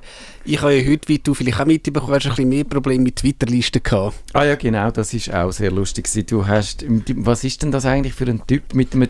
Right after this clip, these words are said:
Speaker 2: deutschen, äh, äh, so, so, äh, Tr-, Datenschutzfundi,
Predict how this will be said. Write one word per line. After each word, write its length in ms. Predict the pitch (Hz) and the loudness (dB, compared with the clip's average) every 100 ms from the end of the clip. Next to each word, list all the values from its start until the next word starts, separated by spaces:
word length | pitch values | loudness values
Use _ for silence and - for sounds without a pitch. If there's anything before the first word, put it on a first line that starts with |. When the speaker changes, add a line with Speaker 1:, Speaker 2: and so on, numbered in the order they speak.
| - | 0
Speaker 2:
deutschen, 540 | 135 143 - 135 131 - - - - - - - - | -2 -2 0 2 2 -2 -12 -16 -16 -16 -16 -16 0
äh, 440 | 113 127 135 123 127 | 2 2 2 0 0
äh, 40 | |
so, 460 | 104 - 117 113 131 | -4 2 2 2 -2
so, 800 | - - 110 107 120 110 110 120 | -6 0 2 2 0 -2 -4 -4
äh, 60 | 107 - - - - - - - | -6 -8 -8 -6 -6 -8 -12 -4
Tr-, 360 | - 123 123 123 101 - - | 0 0 -2 -10 -12 -6 0
Datenschutzfundi, 1300 | 131 151 156 143 147 - - - 120 117 98 98 | 2 0 -4 -4 -4 -4 -6 -2 2 2 2 -2